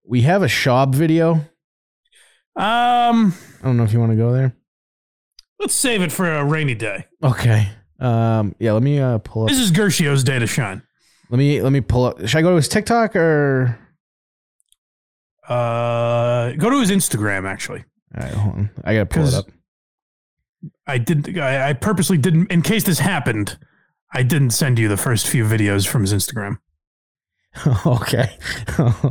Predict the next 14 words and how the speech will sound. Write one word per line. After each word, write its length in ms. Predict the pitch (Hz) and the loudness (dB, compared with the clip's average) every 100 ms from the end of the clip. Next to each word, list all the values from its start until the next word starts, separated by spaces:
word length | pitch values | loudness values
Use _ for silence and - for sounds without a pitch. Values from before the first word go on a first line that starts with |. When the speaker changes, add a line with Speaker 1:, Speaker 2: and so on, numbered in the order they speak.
| 131 - | -4 -2
Speaker 1:
Hold 240 | 107 101 | 0 2
on. 180 | 95 101 - _ _ _ _ - - | 2 0 -4 _ _ _ _ -18 -6
Um, 580 | 107 104 107 107 95 - _ - | -2 0 0 -2 -4 -10 _ -20
if 80 | 110 | -6
you 80 | 120 | -2
hear 160 | 113 127 | 0 0
him 100 | 113 | 0
talking, 460 | - 104 98 92 | 0 -2 0 0
that's, 400 | 90 82 - - - | -2 -4 -8 -16 -20
just 220 | - - | -18 -14
ignore 360 | 87 85 80 78 | -12 -8 -8 -8
it. 60 | - - _ _ _ _ _ | -10 -18 _ _ _ _ _
Uh, 720 | 101 98 101 98 92 87 80 82 | -2 0 0 0 0 -2 -4 -6
Pete, 240 | - 160 | -4 -4